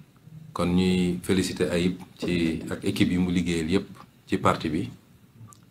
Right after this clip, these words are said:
waaye di féliciter également, di remercier ñi nga xam ne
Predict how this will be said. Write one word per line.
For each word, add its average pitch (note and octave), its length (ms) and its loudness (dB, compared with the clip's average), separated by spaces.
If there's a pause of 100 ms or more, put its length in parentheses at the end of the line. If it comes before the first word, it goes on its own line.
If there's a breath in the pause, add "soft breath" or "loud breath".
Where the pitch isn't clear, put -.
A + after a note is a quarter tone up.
(180)
waaye F2+ 260 4
di F#2 120 2
féliciter F#2+ 500 2
également, E2+ 540 2 (100)
di E2+ 120 -4
remercier F2 520 2
ñi F2 120 2
nga G2+ 120 4
xam F#2 240 2
ne E2+ 140 -2